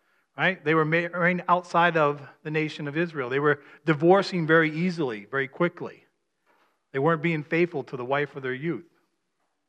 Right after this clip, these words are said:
And then if you were with us last week, chapter three, we talked about giving,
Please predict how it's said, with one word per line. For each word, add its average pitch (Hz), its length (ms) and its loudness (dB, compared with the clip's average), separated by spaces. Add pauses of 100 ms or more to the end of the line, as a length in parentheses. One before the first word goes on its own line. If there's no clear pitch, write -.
(440)
And 151 100 -6
then 180 120 2
if 175 80 2
you 175 100 10
were 165 80 6
with 175 120 6
us 170 120 2
last 175 320 4
week, 196 320 0 (240)
chapter 196 340 4
three, 247 220 0
we 214 140 0
talked 185 280 0
about 180 500 4
giving, 202 440 2